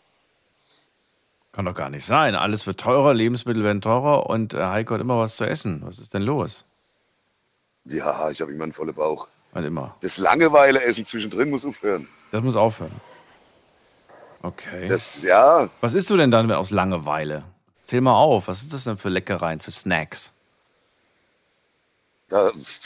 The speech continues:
Speaker 2: da wird mal an der Tankstelle vorbeigefahren nachts und ein paar Kinderriegel oder, oder Schokoriegel geholt. Äh, da wird morgens an die Bäckerei gefahren, Kaffeestückchen geholt.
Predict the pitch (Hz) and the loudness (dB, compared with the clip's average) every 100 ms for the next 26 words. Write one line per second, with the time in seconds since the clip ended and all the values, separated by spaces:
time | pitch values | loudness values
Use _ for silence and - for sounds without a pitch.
0 | - _ _ - 92 120 117 113 110 - | -18 _ _ -2 2 2 2 2 0 -4
1 | 95 143 - 151 143 139 127 135 131 131 | -4 -4 -4 -2 2 0 0 0 0 0
2 | 123 131 135 139 139 131 - 127 113 104 | -2 -2 0 -2 -4 -4 -8 -8 -4 -4
3 | 107 123 139 143 139 135 139 135 127 113 | -4 -4 -2 -2 -2 -4 -2 -2 0 0
4 | 110 107 107 101 110 95 110 131 131 135 | 0 -2 -4 -4 -4 -4 -8 -8 -6 -8
5 | 131 131 117 135 139 135 - _ - _ | -6 -4 -4 -4 -4 -8 -12 _ -20 _
6 | _ _ _ - 131 123 113 113 127 120 | _ _ _ -6 -4 -4 -2 0 0 2
7 | 113 127 135 123 123 107 120 117 95 113 | 4 4 2 -4 -4 -2 -2 0 2 2
8 | 135 131 135 131 127 98 127 135 143 - | 0 -2 -2 -2 -2 -4 -4 -6 -8 -8
9 | 147 135 135 139 139 135 | -4 -2 0 0 -2 -4